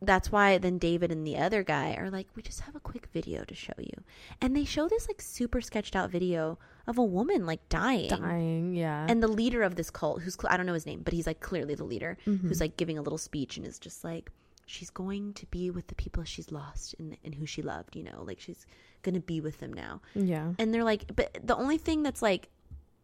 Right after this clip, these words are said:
Speaker 1: very strange about it is that you can tell that they're, like, letting her die, or that they're just, like, I, I mean, it seems that way.
Speaker 2: Yeah.
Speaker 1: I can't really tell. It's more, it's different than just being, like, a, you know,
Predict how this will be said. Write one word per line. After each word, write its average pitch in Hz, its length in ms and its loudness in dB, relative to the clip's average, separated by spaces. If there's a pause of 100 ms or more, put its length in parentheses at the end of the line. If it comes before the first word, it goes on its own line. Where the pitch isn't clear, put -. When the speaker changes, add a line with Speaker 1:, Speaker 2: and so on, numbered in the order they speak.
(280)
Speaker 1:
very 196 400 8
strange 294 320 4
about 320 240 6
it 320 60 2
is 262 60 0
that 233 100 4
you 240 100 4
can 240 160 4
tell 240 260 4
that - 140 0
they're, 277 160 4
like, 233 360 4 (480)
letting 165 440 2
her 170 160 -2
die, 156 540 0
or 175 120 -2
that 160 160 -6
they're 165 140 -2
just, - 260 -12
like, 170 180 -4
I, 208 140 2
I 226 40 2
mean, 254 120 6
it - 100 -4
seems 220 380 2
that 165 220 -2
way. - 320 -6
Speaker 2:
Yeah. 170 400 4
Speaker 1:
I - 60 2
can't 262 200 2
really 233 200 6
tell. 156 360 4 (260)
It's 247 200 4
more, 240 200 6
it's 247 160 0
different 247 380 6
than 214 140 4
just 185 240 0
being, 180 200 2
like, 170 160 -2
a, 160 60 2 (160)
you 202 140 0
know, 143 300 0